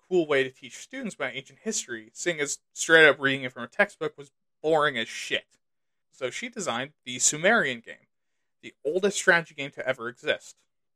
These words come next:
Now, unlike modern strategy video games, the Sumerian game was entirely text-based, but, like future games, would put the player in the place of a Sumerian ruler. Now, to note, this is just six years after the very first video game ever created that would later be adapted into Pong.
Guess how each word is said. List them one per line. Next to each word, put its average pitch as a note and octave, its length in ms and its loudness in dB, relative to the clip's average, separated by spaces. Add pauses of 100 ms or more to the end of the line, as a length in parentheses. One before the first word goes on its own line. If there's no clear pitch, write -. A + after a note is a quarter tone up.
(320)
Now, C#3+ 200 2
unlike F3 400 2 (100)
modern C#3 300 0
strategy B2+ 460 -4
video A2+ 300 -6
games, C3 340 -10
the E3 100 -10
Sumerian F#3+ 440 2
game D3 120 -6
was C#3+ 140 -6
entirely B2+ 360 0
text-based, - 640 -4 (100)
but, C#3 220 6 (200)
like B2 200 4
future A#3 380 -8
games, A#2 340 -8 (360)
would D3 120 -8
put - 160 -6
the - 60 -12
player C3+ 260 2
in C3 80 -2
the B2+ 80 -10
place - 320 -4
of C3+ 100 -8
a C#3+ 60 -8
Sumerian A#2 560 -2
ruler. E3 340 2 (720)
Now, C3+ 140 6
to E3 160 -14
note, F#3+ 280 8
this - 160 -2
is F#3 60 -12
just - 260 2 (100)
six - 460 -2
years F#3+ 300 2
after C#3+ 240 2
the C3+ 140 -10 (140)
very G#3+ 260 0
first - 280 -2
video D3+ 220 -4
game D3 160 -8 (120)
ever D3+ 260 2
created F#3 500 2
that C#3+ 100 6
would C#3 100 0
later D3 220 4
be D3+ 140 -6
adapted A2 400 -6
into G#2+ 180 -18
Pong. B2+ 420 4